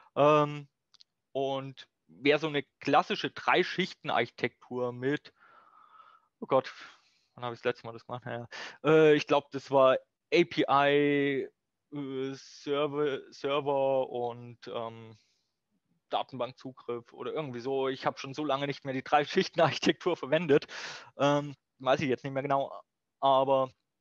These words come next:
hier haben wir eben den User Interface Layer,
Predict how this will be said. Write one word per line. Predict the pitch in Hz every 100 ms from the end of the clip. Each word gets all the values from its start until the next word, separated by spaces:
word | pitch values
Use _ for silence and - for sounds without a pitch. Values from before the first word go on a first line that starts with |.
| _ _ _ _ _ _
hier | - 143 185
haben | 185
wir | 160
eben | 131 135 131 - -
den | 120 117 117 _ _ 131
User | 156 196 - 120 131
Interface | 190 151 - 120 120
Layer, | 123 160